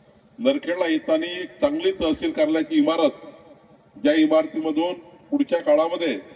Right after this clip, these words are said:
आपल्याला सर्व महसुली सेवा या ठिकाणी घरपोच मिळणार आहे. मोठ्या प्रमाणावर आपण आता ऑनलाइन सेवा देतो आहे,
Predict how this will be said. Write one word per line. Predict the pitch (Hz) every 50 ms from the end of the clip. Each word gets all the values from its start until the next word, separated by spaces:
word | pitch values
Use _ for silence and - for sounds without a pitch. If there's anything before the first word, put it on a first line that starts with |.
| - - - _ _ _ -
आपल्याला | 120 127 - 156 156 156 160 170 170 156
सर्व | - - 131 147 170 170 196 196 175 165
महसुली | 165 156 151 - 165 - 170 175
सेवा | - - 156 170 180 175 - - - - - - - - - - - _ _ _ _ -
या | - 247 302 311
ठिकाणी | - - 330 160 160 - 349 359 - 381 - - - 220
घरपोच | 262 285 - - - - - - 349
मिळणार | 339 - 165 330 330 320
आहे. | 311 131 117 104 101 - - - - - - _ -
मोठ्या | - 131 - - - -
प्रमाणावर | - - 311 311 311 320 311 330 330 -
आपण | 320 285 - 311 302 311
आता | 311 311 262 254 262 277 277 - - -
ऑनलाइन | 311 294 302 320 330 180 196 202
सेवा | - - - 170 170 165
देतो | 320 - - - 170 175
आहे, | 165 151 113 104